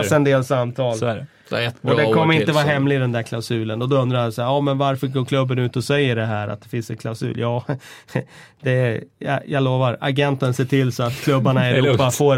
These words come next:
Speaker 1: Det är
Speaker 2: får reda
Speaker 1: lugnt.
Speaker 2: på den klausulen ändå.
Speaker 3: Man behöver inte vara orolig.
Speaker 2: Nej, jag vet att Alan Pardew fick kritik av, eh, några fans för att han sa att det fanns en klausul i Dembabas kontrakt. S-, och visst, det var ju inte känt för omvärlden
Speaker 3: Nej.
Speaker 2: så, för läsarna, men, <laughs> eh,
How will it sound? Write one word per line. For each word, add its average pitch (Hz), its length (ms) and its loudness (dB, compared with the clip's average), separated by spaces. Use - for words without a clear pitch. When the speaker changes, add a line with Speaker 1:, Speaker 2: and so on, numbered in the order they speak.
Speaker 1:
Det 147 80 0
är 147 40 4
Speaker 2:
får 143 80 4
reda 139 180 2
Speaker 1:
lugnt. 139 180 2
Speaker 2:
på 135 100 0
den 127 180 0
klausulen 123 540 0
ändå. 117 360 -2
Speaker 3:
Man 131 120 0
behöver 127 180 2
inte 110 120 -4
vara 117 120 2
orolig. 113 300 2
Speaker 2:
Nej, 160 100 4
jag 170 80 4
vet 175 160 2
att 165 120 0
Alan 156 260 2
Pardew 147 420 2
fick 127 140 -4
kritik 127 520 0
av, 113 280 0
eh, 113 100 0
några 113 160 -2
fans 113 360 -2
för 117 120 -4
att 113 160 -8
han 113 140 -2
sa 113 260 -4
att 117 100 -10
det 113 80 -6
fanns 113 340 -4
en 113 80 -8
klausul 117 560 0
i 107 220 -4
Dembabas 123 800 0
kontrakt. 120 680 -4
S-, - 140 -20
och 147 180 2
visst, 156 240 2
det 147 80 4
var 151 160 2
ju 156 160 4
inte 139 180 0
känt 127 340 0
för 117 460 0
omvärlden 147 640 2
Speaker 3:
Nej. 98 80 0
Speaker 2:
så, 120 60 -2
för 139 120 -2
läsarna, 131 600 0
men, 120 260 -2
<laughs> - 460 -6
eh, - 80 -16